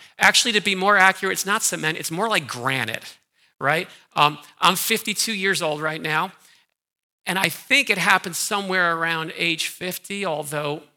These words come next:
your mileage may vary with that. Um, but we can get to this point where we start convincing ourselves that we've, we've got it all figured out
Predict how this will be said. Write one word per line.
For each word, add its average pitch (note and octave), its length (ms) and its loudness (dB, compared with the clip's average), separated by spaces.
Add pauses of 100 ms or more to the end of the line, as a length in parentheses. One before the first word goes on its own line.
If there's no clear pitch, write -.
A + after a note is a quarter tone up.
(140)
your E3+ 280 -4
mileage E3+ 460 -2
may F3 140 -6
vary C#3 380 -2
with C#3+ 200 -10
that. D3+ 320 -2 (400)
Um, D#3+ 240 2 (200)
but G3 140 4
we G#3+ 140 4
can G3 200 -6
get B3 180 2
to C4 80 -4
this B3 200 2
point A3 360 -2
where F#3+ 100 -2
we F3+ 120 -2
start A3+ 400 2
convincing G3+ 680 -4
ourselves E3 560 -2
that E3+ 240 -4
we've, B3+ 260 -2 (640)
we've G3+ 180 -8
got G3+ 200 -8
it F3+ 80 -4
all D#3+ 160 -8
figured F3+ 380 -10
out A3 340 -10